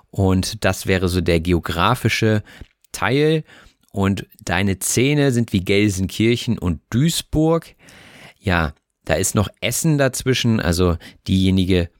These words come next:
Person hat wohl noch Essensreste zwischen den Zähnen. Und da ist die Doppeldeutigkeit in dem Wort Essen. Also einmal die Stadt Essen und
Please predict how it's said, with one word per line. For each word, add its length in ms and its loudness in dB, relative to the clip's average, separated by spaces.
Person 680 0
hat 260 -6
wohl 200 2
noch 320 0
Essensreste 1040 0
zwischen 460 -2
den 280 0
Zähnen. 680 0
Und 380 -2
da 260 0
ist 160 -4
die 120 -6
Doppeldeutigkeit 920 0
in 180 -2
dem 180 0
Wort 240 -2
Essen. 480 -2
Also 280 -2
einmal 280 0
die 100 0
Stadt 400 -4
Essen 480 0
und 200 -2